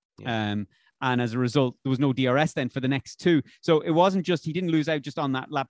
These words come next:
Speaker 2: forty-nine, but when it came to the final lap, he had
Speaker 1: Yeah.
Speaker 2: no D R S on that zone either. Like, so, um, so it's, yeah, it, it, that,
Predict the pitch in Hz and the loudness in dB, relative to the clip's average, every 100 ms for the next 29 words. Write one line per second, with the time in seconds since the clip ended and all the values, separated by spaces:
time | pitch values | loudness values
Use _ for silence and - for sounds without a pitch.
0 | _ 139 127 135 165 139 127 131 - - | _ -2 0 2 2 2 0 -2 -4 -4
1 | 156 - _ - 170 214 147 113 101 101 | -4 -4 _ 0 2 2 0 -2 -6 -6
2 | _ _ _ _ - 160 139 151 139 139 | _ _ _ _ 4 4 6 4 4 4
3 | 131 127 127 127 131 117 120 123 127 120 | 4 4 0 -2 -6 -4 -6 -2 0 2
4 | 123 151 131 98 95 95 _ _ _ - | 2 0 -2 -6 -8 -12 _ _ _ -12
5 | - 143 123 123 - 123 117 113 117 - | 0 2 2 -2 -4 -2 0 -2 -4 -8
6 | - - 143 127 123 - - 147 135 - | -16 -2 0 2 -2 -4 -16 -6 -6 -6
7 | 120 110 120 127 127 | -12 -10 -10 -8 -8